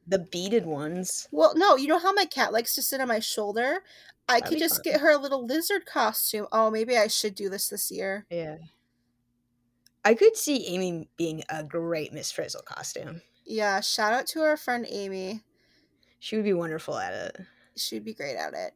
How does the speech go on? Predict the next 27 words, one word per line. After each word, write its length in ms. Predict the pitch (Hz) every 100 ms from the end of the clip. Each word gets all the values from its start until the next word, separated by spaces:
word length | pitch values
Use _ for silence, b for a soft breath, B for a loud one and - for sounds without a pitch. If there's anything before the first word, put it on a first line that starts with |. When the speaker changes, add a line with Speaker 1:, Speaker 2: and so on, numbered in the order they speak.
| 220
Speaker 2:
Okay, 260 | 226 226
we 220 | 196 220
should 180 | 220 226
text 300 | 226 202 -
her 60 | 190
that 160 | 165 160
after 280 | 165 -
we're 120 | 160 160
done 160 | -
recording. 480 | - - - - 226 -
Speaker 1:
Oh, 140 | 214 - - -
most 240 | 226 226
definitely. 460 | 196 185 175 - 156
But 100 | 185
I 80 | 190
think 200 | 247 240
this 160 | 233
is 120 | 214 196
a 60 |
very 260 | 185 185 175
good 140 | 170
opportunity 540 | 165 160 156 175 165 143
for 120 | 180
you 220 | 165 160
and 80 | 139
your 100 | 120
cat. 360 | - 185 170